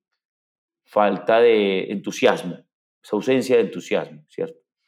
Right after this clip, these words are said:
Y yo tenía eso. Yo decía, "Ve, yo no tengo ni depresión, yo no tengo ni, ni, ni, ni ansiedad, yo tengo es esto, yo no tengo entusiasmo.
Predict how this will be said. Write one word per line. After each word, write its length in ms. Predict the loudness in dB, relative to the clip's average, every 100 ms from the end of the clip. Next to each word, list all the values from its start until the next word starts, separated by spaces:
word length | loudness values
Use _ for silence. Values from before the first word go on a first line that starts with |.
| _ _ _ _ -6
Y 60 |
yo 280 | 0 4 4
tenía 360 | 2 2 2 0
eso. 160 | -2
Yo 360 | -10 -18 _ -4
decía, 160 | 0 2
"Ve, 500 | 2 0 -8 -20 _
yo 140 | 0
no 100 | 0
tengo 200 | 2 2
ni 100 | 4
depresión, 480 | 2 2 -2 2 0
yo 80 | 2
no 120 | -2
tengo 240 | -2 -2 0
ni, 240 | -2 -2
ni, 240 | -4 -4 -4
ni, 540 | -6 -4 -4 -6 -12 -6
ni 120 | -4
ansiedad, 520 | -2 0 4 4 4 0 -14 -20
yo 80 | -14
tengo 240 | -4 0 2
es 80 |
esto, 340 | 4 2 0 -10
yo 180 | -6 -6
no 120 | -2
tengo 220 | -2 0
entusiasmo. 580 | -2 -4 2 4 4 -2